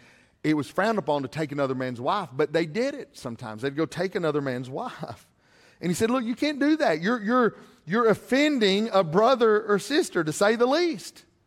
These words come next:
Now, rumor is some guys gave her away, but most of them were offended. That was a joke.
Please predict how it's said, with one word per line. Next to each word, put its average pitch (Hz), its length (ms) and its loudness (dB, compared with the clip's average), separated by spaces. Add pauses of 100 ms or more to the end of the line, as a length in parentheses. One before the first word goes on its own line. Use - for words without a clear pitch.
(500)
Now, 156 180 4
rumor 170 440 2
is 190 140 2
some 202 320 2
guys 170 300 2
gave 214 260 2
her 220 80 2
away, 143 340 4
but 160 260 2
most 220 380 2
of 208 140 4
them 208 120 2
were 220 160 6
offended. 269 680 4 (720)
That 110 80 -12
was 107 100 -12
a 107 40 -14
joke. 98 400 -12